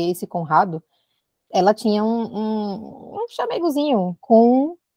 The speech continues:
Rod-, era Rodney, né, era o nome dele?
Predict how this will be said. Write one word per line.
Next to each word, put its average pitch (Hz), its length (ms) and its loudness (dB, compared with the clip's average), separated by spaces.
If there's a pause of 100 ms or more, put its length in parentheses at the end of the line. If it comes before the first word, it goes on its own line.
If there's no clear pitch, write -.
(200)
Rod-, 220 420 6 (200)
era 214 160 6
Rodney, 214 760 2
né, 196 140 0
era 185 100 -8
o 175 60 -8
nome 175 160 -10
dele? 185 220 -4